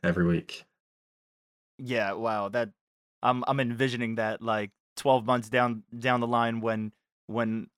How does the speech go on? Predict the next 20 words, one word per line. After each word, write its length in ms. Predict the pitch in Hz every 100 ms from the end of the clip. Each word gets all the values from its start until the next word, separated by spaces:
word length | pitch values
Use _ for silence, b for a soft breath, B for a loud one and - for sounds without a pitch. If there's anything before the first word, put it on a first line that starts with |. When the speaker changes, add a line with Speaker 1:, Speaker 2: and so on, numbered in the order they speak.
| -
Speaker 2:
I, 140 | 104
and 260 | 107 113 123
I 80 | 123
hope, 240 | 156 147
hopefully 320 | 147 143 135
we're 140 | 123 127
having 240 | 127 123
this 160 | 120 -
conversation 640 | 131 117 117 120 117 117
in 60 | 107
the 80 | 104
future 260 | 135 120
once 300 | 117 120 117
you 40 | 113
guys 280 | 117 110 107
are 60 |
such 260 | - 139 -
a 20 |
big 180 | 117 113
suge-, 300 | 113 117